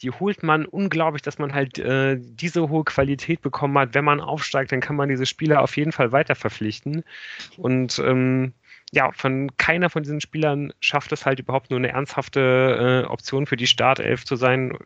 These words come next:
geschweige denn vielleicht irgendwie sogar noch das, was man sich eigentlich von den Spielern, äh, irgendwie, ähm, ja, erwartet hat. Trotzdem kann man dann ja mal nochmal hervorheben, dass dann halt kurze Zeit später Kutris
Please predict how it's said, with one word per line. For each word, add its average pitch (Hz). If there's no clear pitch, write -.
geschweige 123
denn 117
vielleicht 113
irgendwie 104
sogar 110
noch 110
das, -
was -
man 107
sich -
eigentlich 110
von -
den -
Spielern, -
äh, 50
irgendwie, 98
ähm, 98
ja, 101
erwartet 95
hat. -
Trotzdem 131
kann 135
man 131
dann 127
ja 123
mal 123
nochmal 123
hervorheben, 131
dass 127
dann 123
halt 123
kurze 127
Zeit 127
später 131
Kutris -